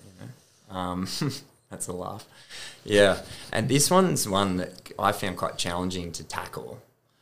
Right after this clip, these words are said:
initially in my journey with this kind of model. But, yeah, we're all meeting the need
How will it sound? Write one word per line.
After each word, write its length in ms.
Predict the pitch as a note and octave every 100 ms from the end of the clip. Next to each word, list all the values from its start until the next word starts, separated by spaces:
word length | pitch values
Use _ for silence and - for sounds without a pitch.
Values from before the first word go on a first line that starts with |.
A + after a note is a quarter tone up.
| _ _ _ _
initially 640 | F#2+ F2 - F2+ F2 G2+ - _ _ _
in 100 | G2
my 200 | F2+ F#2
journey 480 | E2+ F#2 F2+ F2+ F2+
with 220 | F#2+ F2+
this 440 | G2 - - - -
kind 220 | - F2
of 80 | F2+
model. 380 | F#2 F2+ F2+ G2 _ _ _ _ _ _ _
But, 320 | F2+ F#2 - _ _ _ _ _ _ _ _ _ _ _ _ _
yeah, 380 | A2 G2+ G2+ F#2
we're 180 | - G2+
all 260 | G#2+ A2 B2
meeting 420 | A2+ G2+ G2 F#2+
the 60 |
need 300 | F2+ E2+ F2+